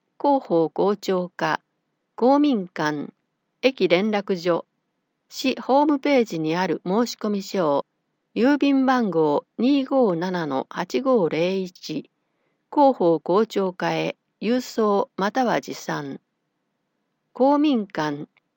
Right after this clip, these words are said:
駅連絡所の窓口へも提出できます。配布開始。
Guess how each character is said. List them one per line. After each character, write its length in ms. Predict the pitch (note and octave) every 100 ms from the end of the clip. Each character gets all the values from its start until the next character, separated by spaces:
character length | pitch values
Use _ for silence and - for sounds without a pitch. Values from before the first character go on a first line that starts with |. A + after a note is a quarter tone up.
| _
駅 260 | - C#4+ E3+
連 220 | E3+ A3
絡 240 | G#3 G3+ F#3+
所 120 | F#3
の 140 | F3+
窓 280 | - F#3+ C4+
口 300 | C4 - -
へ 100 | E3
も 120 | C#3+ - -
提 180 | G#3+
出 300 | A3+ - -
で 100 | E3
き 140 | D#3+ D#3
ま 160 | C#3
す。 260 | D3+ - _ _ _ _ _ _ _ _ _ _ _
配 260 | - - C4
布 200 | - A#3+
開 260 | G3+ G3+ F#3+
始。 380 | - F3 F3